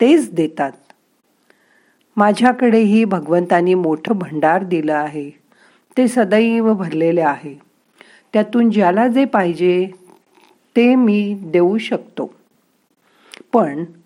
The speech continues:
मागणाऱ्याची कुवत पाहूनच मी मला देता येईल ते देतो.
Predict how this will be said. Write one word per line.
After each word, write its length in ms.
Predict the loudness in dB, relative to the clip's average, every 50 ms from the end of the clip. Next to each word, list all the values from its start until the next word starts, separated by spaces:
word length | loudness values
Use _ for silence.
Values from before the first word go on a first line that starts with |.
| _ _ _ _ _ _ _ _ _ _ _ _ _ 0
मागणाऱ्याची 760 | 0 0 0 0 0 2 2 2 2 2 0 0 -2 -4 -6
कुवत 340 | -6 -4 -4 -2 0 0 -2
पाहूनच 640 | -2 -4 -6 -4 -2 -2 -2 -2 -2 -2 -4 -6 -12 -20 -20 -20 _ _ _ _ _
मी 240 | -4 -2 0 2 2
मला 380 | 2 2 0 -2 -2 -2 -4 -4
देता 420 | -2 -4 -6 -6 -4 -4 -2 -2
येईल 460 | 0 0 -2 -2 -4 -6 -10 -8 -4
ते 100 | -4 -4
देतो. 500 | -2 -4 -6 -6 -8 -10 -12 -12 -12 -14